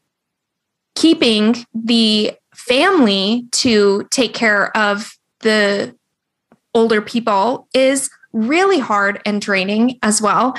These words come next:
And especially when, by the time a lot of us get to these older ages, we're inundated with prescriptions,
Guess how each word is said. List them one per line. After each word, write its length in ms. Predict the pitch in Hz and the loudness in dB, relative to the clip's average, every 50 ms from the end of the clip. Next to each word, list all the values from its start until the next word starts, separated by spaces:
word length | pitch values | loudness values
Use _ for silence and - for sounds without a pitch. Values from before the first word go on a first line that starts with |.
| - - - - _ _ | -12 -16 -20 -20 _ _
And 140 | - 247 247 | -2 0 2
especially 880 | 254 233 - - 262 285 349 - - 277 240 240 220 220 240 233 - - _ _ _ | 2 2 0 0 -2 -2 0 0 0 2 2 2 2 0 -2 -4 -6 -16 _ _ _
when, 600 | - 226 254 254 254 247 247 240 240 240 - - _ _ _ _ _ _ _ _ _ _ _ _ - 113 - | -2 0 0 2 2 2 2 2 0 -2 -6 -14 _ _ _ _ _ _ _ _ _ _ _ _ -12 -8 -6
by 220 | 220 233 254 240 240 | -2 -2 0 0 2
the 120 | 269 247 | 0 0
time 400 | - - - 277 285 302 302 - - | 0 -2 -2 0 0 0 -2 -2 -2
a 80 | 262 | -2
lot 240 | 254 233 208 220 277 | 0 0 0 0 0
of 80 | 302 269 | 0 0
us 180 | 240 240 233 | 0 -2 0
get 200 | - 254 226 - - | -2 -2 -4 -4 -4
to 100 | - 233 | -6 -4
these 220 | 262 247 233 233 - - | -4 -2 -2 -4 -4 -2
older 380 | 233 226 226 233 247 226 - - | -2 0 0 0 0 -2 0 -2
ages, 460 | - 208 202 214 262 277 294 311 - | -4 -4 -4 -2 0 0 0 0 0
we're 220 | 240 233 233 233 240 | 0 0 0 0 0
inundated 600 | 254 269 302 320 285 240 226 208 208 208 208 208 214 | 0 0 2 2 2 4 4 2 2 0 -2 -2 -2
with 260 | 214 208 208 - - | -2 -2 -4 -4 -4
prescriptions, 840 | - 214 - - - 208 220 - - 220 196 214 233 262 269 - | -4 -2 -2 -2 -2 -4 -4 -2 -2 -2 0 2 2 2 2 0